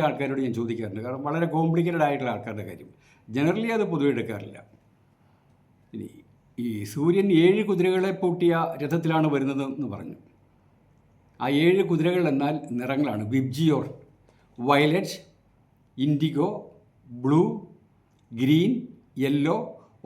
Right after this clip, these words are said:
ഓറഞ്ച്, റെഡ്. ഈ ഏഴ് നിറങ്ങൾ ചേർന്നതാണ് വിബ്ജിയോർ, ആ, ഇത് ആ രഥത്തിൻ്റെ, സൂര്യൻ്റെ, ആ രഥത്തിൻ്റെ പ്രത്യേകത. അതാണല്ലോ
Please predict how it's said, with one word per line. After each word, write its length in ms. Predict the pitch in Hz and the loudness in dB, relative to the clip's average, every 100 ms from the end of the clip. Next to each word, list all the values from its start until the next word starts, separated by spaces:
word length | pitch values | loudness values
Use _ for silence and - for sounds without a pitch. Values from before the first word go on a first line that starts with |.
| 147 | 2
ഓറഞ്ച്, 380 | 160 170 - 143 120 | 4 4 2 -2 -4
റെഡ്. 240 | 110 98 - 139 | -4 -8 -8 -2
ഈ 40 | 151 | 0
ഏഴ് 140 | 160 190 160 | 0 0 0
നിറങ്ങൾ 240 | 147 156 147 | 0 -4 -4
ചേർന്നതാണ് 520 | 127 120 120 107 117 - - - _ _ _ - | -6 -6 -8 -8 -8 -10 -16 -20 _ _ _ -6
വിബ്ജിയോർ, 400 | 143 131 151 160 170 | -4 -2 0 0 -2
ആ, 20 | 104 135 131 127 | -4 -8 -8 -8
ഇത് 100 | 120 127 | -8 -6
ആ 40 | 139 135 | -4 -2
രഥത്തിൻ്റെ, 440 | 131 151 147 180 165 135 | -2 -2 -2 -2 -6 -6
സൂര്യൻ്റെ, 380 | 151 165 151 170 156 - - _ _ _ _ _ _ _ _ _ _ _ _ _ _ _ _ 135 | 0 2 2 -2 -4 -12 -20 _ _ _ _ _ _ _ _ _ _ _ _ _ _ _ _ 0
ആ 40 | 143 | 2
രഥത്തിൻ്റെ 420 | 147 139 170 156 151 | 2 0 0 0 -2
പ്രത്യേകത. 420 | 110 123 110 107 - - _ _ _ _ _ - | -6 -8 -8 -8 -14 -20 _ _ _ _ _ -4
അതാണല്ലോ 360 | 143 180 185 | 0 2 4